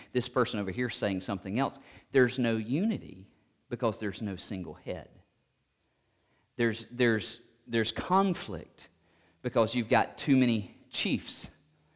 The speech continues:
That's what happens. A body can't survive. In those cases, those restaurants that are dying, it's because they don't have one head. There's not one singular person in leadership.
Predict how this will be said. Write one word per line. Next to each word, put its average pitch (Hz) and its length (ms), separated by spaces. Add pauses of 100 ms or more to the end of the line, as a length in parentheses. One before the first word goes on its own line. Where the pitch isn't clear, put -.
(720)
That's - 360
what 156 160
happens. 123 400
A 113 40
body 139 440
can't 120 280
survive. 127 360
In 123 160
those 135 240
cases, 156 340
those 120 200
restaurants 131 480
that 123 120
are 110 80
dying, 113 440
it's - 140
because 110 580 (240)
they 120 100
don't 120 160
have 110 180
one 104 240
head. 104 260
There's 107 180
not 123 200
one 117 240
singular 113 580
person 117 480
in 98 220
leadership. 107 560